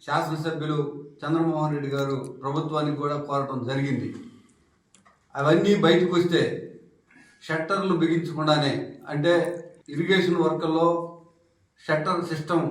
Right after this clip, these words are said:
ఒకసారి బిగిస్తే పది సంవత్సరాలు, పదిహేను సంవత్సరాలు ఉంటుంది. అలాంటి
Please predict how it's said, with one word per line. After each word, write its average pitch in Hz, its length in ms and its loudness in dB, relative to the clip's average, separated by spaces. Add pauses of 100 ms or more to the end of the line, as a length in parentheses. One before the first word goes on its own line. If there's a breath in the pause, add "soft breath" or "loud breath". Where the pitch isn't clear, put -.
(360)
ఒకసారి 170 420 0
బిగిస్తే 160 380 -2 (120)
పది 151 220 -2
సంవత్సరాలు, 160 720 -2
పదిహేను 139 300 -4
సంవత్సరాలు 143 340 -4
ఉంటుంది. 117 380 -6 (1000)
అలాంటి 190 540 4